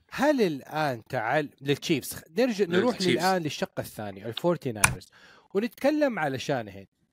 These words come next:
Speaker 1: السنة هذه تعلمت درس، أربع مباريات قوية، وتعلمت درس جدا مهم. يعني، وطبعا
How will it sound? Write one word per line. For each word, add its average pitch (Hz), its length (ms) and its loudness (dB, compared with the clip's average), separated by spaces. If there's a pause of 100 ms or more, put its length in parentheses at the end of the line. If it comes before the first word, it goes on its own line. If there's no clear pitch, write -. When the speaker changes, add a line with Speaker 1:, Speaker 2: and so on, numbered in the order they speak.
(120)
Speaker 1:
السنة 226 500 0
هذه 170 360 0
تعلمت 135 720 -2 (100)
درس، 147 380 0 (120)
أربع 127 540 -4
مباريات 127 840 0
قوية، 151 520 0 (600)
وتعلمت 143 680 0
درس 127 360 -2
جدا 127 300 -8
مهم. 95 200 -16 (640)
يعني، 220 580 -2
وطبعا 175 580 0